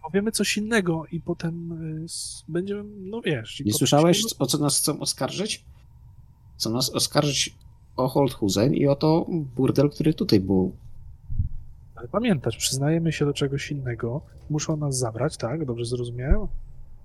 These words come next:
Speaker 1: I, i, i, i już nas tu nie ma, no.
Speaker 2: I czyli wybieramy rozwiązanie siłowe?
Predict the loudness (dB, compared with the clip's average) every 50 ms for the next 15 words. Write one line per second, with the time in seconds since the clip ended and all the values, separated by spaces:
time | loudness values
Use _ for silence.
0 | -20 -20 -20 -20 -18 -18 -12 -6 -4 -4 -4 -4 -6 -10 -16 -20 -16 -10 -10 -10
1 | -10 -8 -6 -6 -6 -6 -8 -10 -12 -8 -6 -6 -4 -4 -6 -6 -6 -4 0 2
2 | 2 2 2 2 0 0 0 0 -2 -4 -4 -4 -2 0 0 0 0 0 -4 -6
3 | -6 -8 -10 -16 -16 -16 -18 -18 -18 -18 -18 -18 -20 -20 -20 -20 -20 -18 -16 -16
4 | -16 -16 -16 -16 -16 -18 -18 -18 -20 -20 -20 -18 -18 -18 -20 -20 -20 -20 -20 -18
5 | -18 -18 -18 -16 -18 -18 -18 -18 -18 -18 -16 -18 -18 -18 -18 -20 -20 -20 -20 -20
6 | -16 -6 -4 -2 -2 -2 -2 0 2 4 4 4 2 2 2 2 2 4 4 4
7 | 4 4 4 2 2 2 2 2 2 2 2 2 2 2 4 4 4 4 2 0